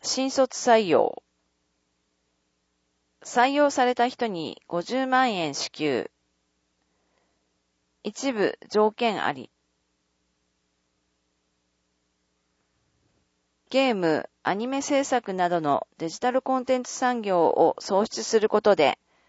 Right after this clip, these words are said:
天草で就職できる職業の選択肢が広がり、雇用が生まれます。また、パソコンとネット環境さえあれば、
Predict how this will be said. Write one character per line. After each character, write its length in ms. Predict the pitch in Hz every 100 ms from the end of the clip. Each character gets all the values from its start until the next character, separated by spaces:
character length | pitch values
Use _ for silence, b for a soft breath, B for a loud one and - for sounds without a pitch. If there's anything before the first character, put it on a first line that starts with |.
| _ _ _
天 240 | - 190 240
草 200 | - 254
で 120 | 254
就 260 | 247 254 247
職 280 | - -
で 120 | 233 233
き 180 | 247
る 280 | 202 170 117
職 340 | - - - 247
業 200 | 247 185
の 100 | 165
選 240 | - 180
択 180 | 190 -
肢 140 | -
が 120 | 160
広 200 | 156 156
が 120 | 156 151
り、 240 | 156 - b b b b b
雇 120 | 208
用 200 | 240 254
が 180 | 240 220
生 40 |
ま 140 | 214
れ 120 | 208 202
ま 200 | 196 202
す。 300 | - - _ _ _ _ _ _ _ _ _ _ _ _ _
ま 160 | - 190
た、 280 | - 196 - _ _ _ _ _ _
パ 120 | -
ソ 140 | 220 254
コ 180 | 262 254
ン 60 |
と 280 | - 240 -
ネ 120 | 185
ッ 40 | 190
ト 160 | -
環 240 | 247 214 277
境 200 | 247 208
さ 200 | 180 170
え 60 |
あ 80 | 156
れ 120 | 165
ば、 260 | 143 131 -